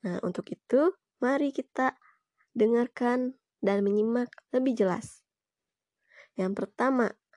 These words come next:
karnivora. Karnivora merupakan jenis hewan pemakan daging.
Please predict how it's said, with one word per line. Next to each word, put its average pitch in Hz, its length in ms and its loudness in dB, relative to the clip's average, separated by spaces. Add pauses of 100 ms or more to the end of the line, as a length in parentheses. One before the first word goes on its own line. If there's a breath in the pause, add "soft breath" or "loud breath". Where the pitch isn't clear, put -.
(320)
karnivora. 220 720 -2 (880 soft breath)
Karnivora 185 880 0
merupakan 226 880 0 (180)
jenis 202 460 0
hewan 180 480 0 (240)
pemakan 226 420 -2
daging. 285 380 2